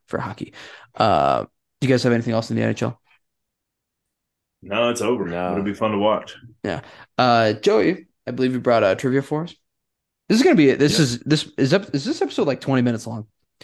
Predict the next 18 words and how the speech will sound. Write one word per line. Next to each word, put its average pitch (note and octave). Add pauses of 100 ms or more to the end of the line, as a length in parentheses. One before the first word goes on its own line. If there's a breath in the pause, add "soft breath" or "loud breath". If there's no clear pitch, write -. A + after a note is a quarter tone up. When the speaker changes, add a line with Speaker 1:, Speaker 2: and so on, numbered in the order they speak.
(360 loud breath)
Speaker 2:
Uh, A#2+
how, D#3
how E3+
long F#3
is B2
it G#2+
right F#2
now? F2+
We've D3+
Speaker 1:
How -
Speaker 2:
kinda C4
Speaker 1:
long C#4+
was F3+
Speaker 2:
burned E3
Speaker 1:
this D3+
Speaker 2:
through B2
Speaker 1:
episode? G2
Speaker 2:
this. -